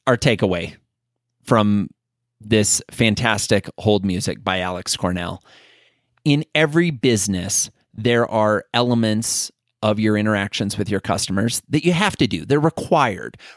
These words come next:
right? You're required to have hold music. You're required to have a voicemail message. You're required to have an email signature line. You're required to have invoices and contracts and,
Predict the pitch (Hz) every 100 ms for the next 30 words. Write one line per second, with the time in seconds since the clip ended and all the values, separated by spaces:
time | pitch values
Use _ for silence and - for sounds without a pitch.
0 | - 120 139 147 156 165 - 196 185 160
1 | 127 113 104 113 95 95 87 - 110 147
2 | 160 - 180 165 135 117 113 104 104 -
3 | 104 95 92 92 104 95 135 147 156 -
4 | 185 180 165 131 120 110 107 110 101 95
5 | 95 110 98 95 - 92 90 104 151 175
6 | - 240 226 214 185 220 214 131 107 -
7 | 120 165 170 - 214 196 - 113 107 -
8 | 135